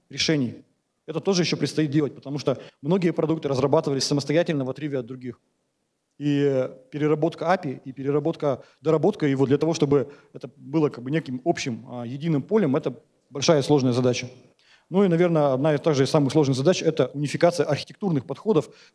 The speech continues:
при разработке продуктов. Да, то есть, еще раз повторюсь, э, обеспечение совместимости — это здорово, но решение, а, синхро-, унификации, а, эпи-, апи, а, унификация архитектурных подходов при создании продуктов — это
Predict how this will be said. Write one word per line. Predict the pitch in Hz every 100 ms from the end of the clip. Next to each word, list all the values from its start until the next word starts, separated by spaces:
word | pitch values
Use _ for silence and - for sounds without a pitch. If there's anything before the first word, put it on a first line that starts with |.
| -
при | 165 180
разработке | 143 139 139 156 -
продуктов. | 139 135 143 107 _ _ _ _ _ _ _ _ -
Да, | 151
то | 139
есть, | 127 - -
еще | 147 175
раз | -
повторюсь, | - 151 127 - _ _
э, | 131 131 131
обеспечение | 160 147 175 - 214 165
совместимости — | - 139 165 247 247 - 131 123
это | - 151
здорово, | 123 147 104 95 _ _ _ _ _ _
но | 139 170 165 139
решение, | 143 160 214 196 170 143
а, | 131 139 135 131 123 - -
синхро-, | - 156 170 151
унификации, | 160 160 160 196 175 - 135 - - _ _ _ _
а, | 139 127 123 196
эпи-, | 208 -
апи, | 185 185 139
а, | 135 139 131
унификация | 139 147 170 175 147
архитектурных | 135 147 196 240 -
подходов | 156 180 139
при | 147 143 117
создании | 147 139 143
продуктов — | 127 139 220 139
это | 160 120